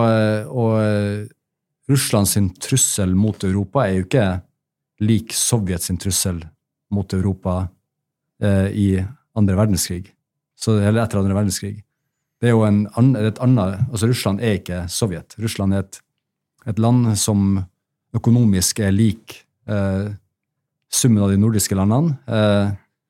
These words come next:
så for å møte de truslene som er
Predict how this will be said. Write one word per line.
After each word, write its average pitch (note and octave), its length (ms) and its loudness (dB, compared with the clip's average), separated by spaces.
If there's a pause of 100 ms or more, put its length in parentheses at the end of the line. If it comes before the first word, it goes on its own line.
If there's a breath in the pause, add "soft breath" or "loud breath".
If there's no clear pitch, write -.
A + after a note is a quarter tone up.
(460)
så - 160 0
for B2+ 200 4
å A#2 80 6
møte B2+ 400 4
de G#2 400 2 (360)
truslene A2+ 380 0
som G2+ 220 2
er G2+ 240 2